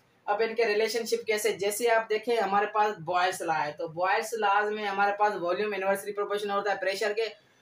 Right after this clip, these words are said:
और उसमें हमारे पास temperature constant होता है। Boils लॉ के पास चार्ल्स लॉ आता है,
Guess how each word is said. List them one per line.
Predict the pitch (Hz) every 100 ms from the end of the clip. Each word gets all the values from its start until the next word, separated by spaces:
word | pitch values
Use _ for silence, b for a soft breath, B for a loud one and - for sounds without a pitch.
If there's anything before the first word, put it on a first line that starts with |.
| b -
और | 208 202
उसमें | 196 208
हमारे | 196 202 202
पास | 208 208
temperature | 170 151 165 170
constant | 165 175 165 190 180
होता | 180 175
है। | - _ _ _ _ _ _ - 170
Boils | 160 180 208 214
लॉ | 220
के | 220
पास | 214 208
चार्ल्स | 208 165 160 175
लॉ | 196
आता | 196 196
है, | 185